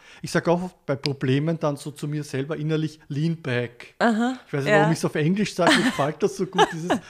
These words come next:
Speaker 1: "Lean back".
Speaker 2: Mhm.
Speaker 1: Und das meine ich in jeder Hinsicht, körperlich genauso wie mental und emotional.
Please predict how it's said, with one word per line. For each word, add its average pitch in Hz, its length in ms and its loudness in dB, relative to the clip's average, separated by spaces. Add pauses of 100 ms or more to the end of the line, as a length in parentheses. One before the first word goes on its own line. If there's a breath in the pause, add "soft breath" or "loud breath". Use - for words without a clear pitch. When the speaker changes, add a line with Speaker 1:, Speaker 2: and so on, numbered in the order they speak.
Speaker 1:
"Lean 160 340 -4
back". 120 480 -8 (180 soft breath)
Speaker 2:
Mhm. 202 100 -2
Speaker 1:
Und 214 140 2
das 160 140 2
meine 147 220 4
ich 160 80 -4
in 160 60 0
jeder 151 200 0
Hinsicht, 135 480 -4
körperlich 160 580 0
genauso 131 460 -6
wie 135 80 -4
mental 131 640 -4 (280 loud breath)
und 139 160 -4
emotional. 123 840 -2